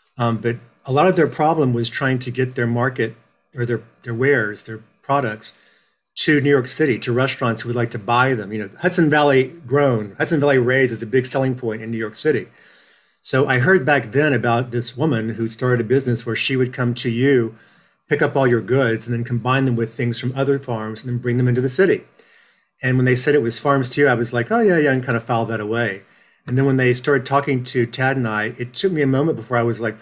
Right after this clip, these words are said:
"Wait, wait, wait, wait, wait, wait, this is that company." So what they're now doing is not just bringing it to end users, they're also selling it. This really helps farmers get their products out. Um, and these aren't just, say,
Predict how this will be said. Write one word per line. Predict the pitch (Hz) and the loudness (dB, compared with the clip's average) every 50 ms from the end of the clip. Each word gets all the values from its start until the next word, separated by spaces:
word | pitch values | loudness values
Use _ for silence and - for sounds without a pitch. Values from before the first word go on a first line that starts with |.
| - - _ _ _ | -16 -20 _ _ _
"Wait, | 233 214 | 4 6
wait, | 214 208 | 6 8
wait, | 196 - 185 | 8 6 6
wait, | 190 | 6
wait, | 185 190 175 156 | 6 4 4 2
wait, | 185 247 277 208 - - - _ _ | 2 4 4 2 2 -2 -6 _ _
this | 220 233 - | 0 0 0
is | 240 190 | 0 0
that | 220 214 214 | 2 2 2
company." | - 226 254 247 202 123 95 - - _ _ _ _ _ _ _ _ _ _ | 2 2 2 2 0 -2 -2 -6 -12 _ _ _ _ _ _ _ _ _ _
So | - - 151 143 | -2 2 4 4
what | 170 - | 6 6
they're | 147 143 | 4 4
now | 151 160 165 180 | 4 4 4 4
doing | 165 165 151 143 | 4 4 4 4
is | 135 123 | 4 2
not | 123 131 139 147 123 | 2 2 0 0 0
just | 139 123 123 117 | 0 -2 -2 -2
bringing | 120 139 147 147 135 | 0 0 2 2 2
it | 127 123 123 - - - - - | 0 0 -2 -6 -10 -6 -2 2
to | 147 143 135 156 180 - | 4 4 4 4 2 0
end | 139 135 127 | 0 0 0
users, | 117 123 139 147 151 127 120 113 107 - | 2 2 2 2 2 0 -2 -4 -4 -2
they're | 127 123 123 | -2 0 0
also | 131 139 139 - - 135 117 110 110 110 - _ _ _ _ _ _ | 0 0 -2 -2 -2 -2 -2 0 -2 -4 -6 _ _ _ _ _ _
selling | - - 165 175 190 156 117 98 | -4 0 2 4 4 4 2 -2
it. | 92 - - _ _ _ _ - | -6 -12 -18 _ _ _ _ -6
This | 131 127 - | -6 -4 -2
really | 151 165 156 135 | 0 2 2 2
helps | 131 156 151 147 - - | 2 0 0 -2 -2 -6
farmers | - - 147 147 151 147 131 123 117 - - | -4 -2 0 0 2 2 2 0 0 -2 -2
get | - 139 127 127 - | -4 -4 -4 -2 -2
their | 135 123 113 | -2 -2 -2
products | - - 139 135 127 123 117 110 - - | -2 -2 -2 0 0 0 -2 -2 -4 -4
out. | 127 123 107 90 - - _ _ _ _ _ _ _ _ _ _ _ _ - | -2 -2 -2 -4 -8 -14 _ _ _ _ _ _ _ _ _ _ _ _ -6
Um, | 120 117 123 123 | -4 -4 -4 -2
and | 131 135 | 0 2
these | 143 139 120 | 2 2 4
aren't | 151 156 175 147 123 | 2 2 2 2 2
just, | 151 147 131 - - | 2 2 2 2 0
say, | - 135 127 123 120 120 120 | 0 2 2 4 4 2 2